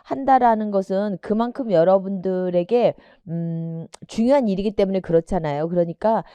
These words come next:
그냥 하지 마시고 조금 더, 남보다 조금 더 열심히, 그죠? 그러니까 그냥 열심히라고 하면은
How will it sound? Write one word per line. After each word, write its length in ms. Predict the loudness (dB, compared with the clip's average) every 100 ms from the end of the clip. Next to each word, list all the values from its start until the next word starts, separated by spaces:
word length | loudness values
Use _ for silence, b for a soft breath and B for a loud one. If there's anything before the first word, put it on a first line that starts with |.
| b
그냥 560 | b -2 0 0 -4 -8
하지 300 | -8 -8 -4
마시고 640 | -2 -2 -8 -2 0 0 -2 b
조금 400 | -8 -4 -4 -4
더, 360 | 0 2 2 -2 _ -8
남보다 500 | -2 0 2 4 2
조금 300 | 0 -8 -6
더 220 | 2 6
열심히, 440 | 6 6 0 -6
그죠? 200 | -6 -4
그러니까 280 | -4 0 0 B B B
그냥 340 | -2 -2 0
열심히라고 880 | 0 -2 -4 -6 -2 0 2 2 0
하면은 540 | -2 -2 -4 -4 -6